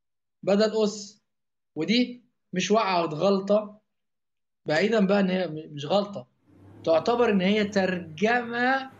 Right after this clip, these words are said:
تفسيرية. إزاي؟ إزاي؟ سمير، أو أنا عايز أقول إيه؟ سبحان الذي أحضر سمير،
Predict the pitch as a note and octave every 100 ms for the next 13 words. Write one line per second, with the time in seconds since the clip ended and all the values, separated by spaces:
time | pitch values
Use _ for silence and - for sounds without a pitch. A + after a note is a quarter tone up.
0 | - - - - - _ F#3+ F#3+ - G#3
1 | G3 C3+ C3 - _ - - - _ _
2 | _ _ _ - D3 C#3+ C#3+ D3 C#3 C#3
3 | E3+ F#3+ _ _ _ _ _ _ _ _
4 | _ _ - C3 C3 D3 B2+ - _ _
5 | _ _ _ _ _ _ _ _ _ _
6 | _ _ _ _ _ _ _ _ _ _
7 | _ _ _ _ _ _ - G#3+ A3+ C#4
8 | C#4+ C#4+ B3+ - - _ _ _ E3+ G3
9 | G#3+ G3 F#3 G3+ G3 G3 F#3+ F3 D3+ -
10 | _ _ _ _ _ _ _ _ _ _
11 | _ _ _ _ _ _ _ _ - G3+
12 | - B3 C#4 C#4 C4+ B3+ A#3+ A3+ B3 A3
13 | A3+ F3+ E3+ G#3+ A3 G#3 F3+ F#3 F3 E3+
14 | F#3 F#3 F#3+ A#3 B3+ B3+ A3+ G3